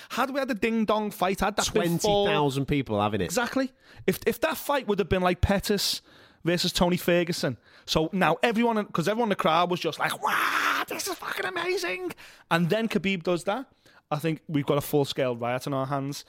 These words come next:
Speaker 1: and for that reason, Khabib's gotta be, he's gotta be dragged.
Speaker 2: Accountable. Yeah,
Speaker 1: Yeah,
Speaker 2: he has
Speaker 1: he's
Speaker 2: to
Speaker 1: gotta
Speaker 2: be.
Speaker 1: be held accountable,
Speaker 2: Mm.
Speaker 1: and his team have gotta be held accountable. You know, there's guys there that should never, ever, ever be allowed anywhere near a U F C octagon again.
Speaker 2: Mm.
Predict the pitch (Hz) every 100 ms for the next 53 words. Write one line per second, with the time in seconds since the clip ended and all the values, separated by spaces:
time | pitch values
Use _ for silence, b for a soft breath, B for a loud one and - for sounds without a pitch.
0 | B B 131 143 165 175 151 151 180 165
1 | 147 147 147 - 151 160 160 _ - 147
2 | 160 160 175 - 135 151 165 165 120 95
3 | 131 120 120 240 214 214 202 196 190 202
4 | 208 233 285 104 95 87 - 185 196 202
5 | 208 226 240 220 233 233 233 240 - 247
6 | - - 175 170 190 196 240 175 160 185
7 | 135 - b b b b _ _ 151 -
8 | - 170 151 170 180 185 - 165 156 165
9 | - 147 156 151 139 131 135 135 - -
10 | 147 143 135 131 135 135 139 135 123 123
11 | - 120 - 135 131 - 117 87